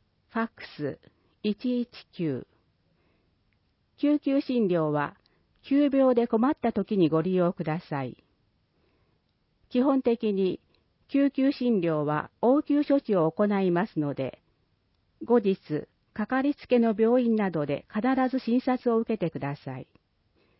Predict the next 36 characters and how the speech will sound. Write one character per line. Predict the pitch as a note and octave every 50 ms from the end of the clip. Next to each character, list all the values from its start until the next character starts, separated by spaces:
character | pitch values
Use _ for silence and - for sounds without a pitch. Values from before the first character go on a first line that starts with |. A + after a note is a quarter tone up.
| _ _ _ _ _ _ _ _ _ _ _ _ _ _ _
電 | - B3 B3+ C4+ C4+
話 | C4+ C4 B3+
を | B3+
か | - A#3
け | - C4+ C4
る | A#3 G3+
場 | E3+ F3 F3+ F3+
合 | F3+ F3 E3+ D#3+ D#3+
は、 | D#3 D3+ - - _ _ _ _ _ _ _ _ _ _
電 | G3+ A#3 A#3+ B3+ B3+
話 | B3+ A#3+ A#3+
番 | A3+ A#3 A#3 A3+ G#3
号 | F#3+ F3 E3 D#3+ D3+
を | D3+
お | D#3+
確 | - A3 C4 - -
か | - G3+
め | F#3+ F#3
の | F3+ F3 E3 E3 D#3
上、 | C#3 D3 D3 D3 - - _ _ _ _ _ _ _ _ _ _ _
お | - F#3+
間 | A3 C#4
違 | - - C4+ B3 B3 A#3+ A#3 A#3
え | A#3
の | A3 G#3+ G#3+
な | A3 A#3+ B3
い | B3 A3+
よ | G3 F3+ D#3 D3 C#3 - -
う |
ご | - F3 F3
注 | - - A#3 A3 G3
意 | E3+ F3
く | - -
だ | C#3 C#3 C#3 D#3+
さ | - - C#3 B2
い。 | C3+ - D#3